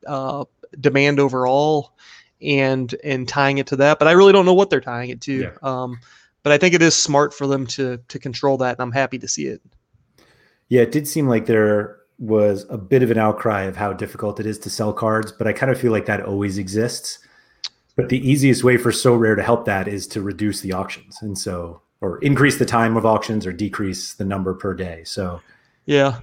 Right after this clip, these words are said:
Speaker 2: I guess they're listening.
Speaker 1: I th-, I think a lot of those complaints too are just, um, bad complaints. If you wanna sell a card, you can sell a card.
Speaker 2: Yeah, I think that's fair.
Speaker 1: Pr-,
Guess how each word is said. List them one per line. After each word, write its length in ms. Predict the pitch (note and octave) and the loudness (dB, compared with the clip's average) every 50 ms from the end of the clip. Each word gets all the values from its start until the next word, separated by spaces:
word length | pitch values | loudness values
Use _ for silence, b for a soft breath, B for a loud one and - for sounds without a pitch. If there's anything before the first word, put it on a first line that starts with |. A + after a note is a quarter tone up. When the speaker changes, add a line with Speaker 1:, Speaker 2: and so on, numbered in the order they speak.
| - _ - | -18 _ -12
Speaker 2:
I 60 | F#2+ | -10
guess 220 | F#2+ G#2+ G2+ - - | -4 -4 -4 -4 -4
they're 120 | G2 F2 | -8 -8
listening. 480 | E2+ F2 D#2+ - - - - A2 G#2+ G2 _ _ _ - _ _ _ _ | -8 -8 -10 -10 -14 -16 -18 -20 -20 -20 _ _ _ -20 _ _ _ _
Speaker 1:
I 120 | - F3 F#3 | 0 0 0
th-, 140 | F3+ - - - | 0 -2 -10 -6
I 100 | D#3+ E3 | -6 -4
think 260 | - - B3+ C4 - | -2 0 -2 2 4
a 60 | A3+ | 2
lot 320 | E3+ C#3 C3+ C3+ C3+ C#3+ D3 | 2 4 2 2 2 4 4
of 260 | C#3+ B2+ B2+ B2 B2 | 2 0 -2 -6 0
those 380 | C#3+ C#3 C3+ C3+ C#3 C3 - | 0 2 2 2 0 0 -2
complaints 560 | - - D3 A#2+ A#2 C#3+ C#3 C3+ C3 - - - | -4 -4 -6 -6 -4 -4 -4 -4 -4 -6 -8 -8
too 260 | - - E3 D#3 D3+ | -4 -2 -2 0 0
are 100 | C#3 B2+ | 0 -2
just, 580 | A#2+ C3 B2+ A#2 - - - _ _ _ _ _ _ _ _ - | -2 -4 -4 -4 -4 -6 -8 _ _ _ _ _ _ _ _ -4
um, 500 | - C#3 C3 B2+ B2+ B2 B2 B2 A#2+ A#2 - - - _ _ _ _ _ _ _ _ _ _ _ _ _ _ _ _ _ _ _ - - - - D#3 - _ _ _ _ _ | -2 -2 -2 -2 -4 -6 -8 -12 -14 -16 -18 -20 -20 _ _ _ _ _ _ _ _ _ _ _ _ _ _ _ _ _ _ _ -14 -14 -14 -14 -14 -20 _ _ _ _ _
bad 520 | D3+ C3+ A#2+ B2 C3+ C#3 C3+ C#3 C3 A#2 | -18 -14 -2 0 2 4 4 2 0 -2
complaints. 800 | - D3 C3+ A#2+ A#2+ C3+ C#3+ D3 D3 C#3 C3 - - - - - _ | -8 -8 -8 -8 -6 -4 -2 -2 -2 -2 -2 -4 -4 -6 -6 -8 _
If 220 | - D3 B2+ - E3 | -10 -10 -10 -4 -2
you 80 | D#3+ | 0
wanna 140 | E3+ E3+ C#3 | 0 0 0
sell 240 | - - E3 C#3+ C3+ | 0 0 0 0 0
a 40 | B2+ | -2
card, 380 | B2+ D3 C#3 C3 C3 B2+ B2 | -2 -2 -2 0 -2 -4 -6
you 80 | C3 C3 | -10 -10
can 120 | - C3 | -10 -10
sell 200 | - - C3+ B2+ - | -8 -6 -6 -6 -8
a 40 | |
card. 320 | - - C#3 C#3 D3+ E3+ - _ _ _ _ _ _ _ _ _ _ _ _ _ _ _ _ _ _ _ _ _ _ _ _ _ _ _ _ _ _ _ _ _ - | -10 -12 -14 -14 -14 -16 -18 _ _ _ _ _ _ _ _ _ _ _ _ _ _ _ _ _ _ _ _ _ _ _ _ _ _ _ _ _ _ _ _ _ -2
Speaker 2:
Yeah, 280 | A#2+ A2+ G#2 G2+ - - - | 0 2 2 2 0 -4 -6
I 60 | B2 | -4
think 160 | B2 C3 A#2+ | -4 -4 -2
that's 160 | - F#2+ F2 - | -2 -4 -4 -4
fair. 300 | - D#2+ D#2 - - _ _ _ _ _ _ _ - | -12 -14 -14 -16 -18 _ _ _ _ _ _ _ -8
Speaker 1:
Pr-, 120 | - - | -8 -8